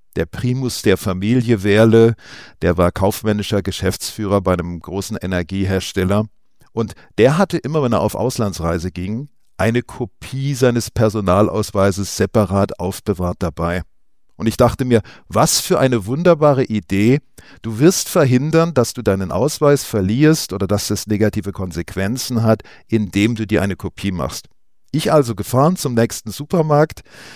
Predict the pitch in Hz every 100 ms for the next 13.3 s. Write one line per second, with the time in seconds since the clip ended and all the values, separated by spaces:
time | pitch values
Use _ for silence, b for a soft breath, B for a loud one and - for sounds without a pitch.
0 | 110 - 104 95 95 120 - 123 95 107
1 | - 92 110 147 131 123 - 120 123 -
2 | 127 117 113 110 - - _ _ 71 -
3 | 104 92 90 - - 113 113 120 113 -
4 | b b b - 101 98 95 90 98 113
5 | 147 - 98 90 98 95 127 139 120 120
6 | 117 107 107 107 117 - 80 85 - 95
7 | - 104 95 92 90 87 101 107 104 98
8 | 98 92 92 92 - 98 - 90 - 98
9 | 107 104 _ b b b b b b b
10 | - 123 143 165 160 156 151 147 131 123
11 | 120 - 127 - 147 151 139 127 147 147
12 | 117 156 196 185 180 160 135 98 107 -
13 | 143 151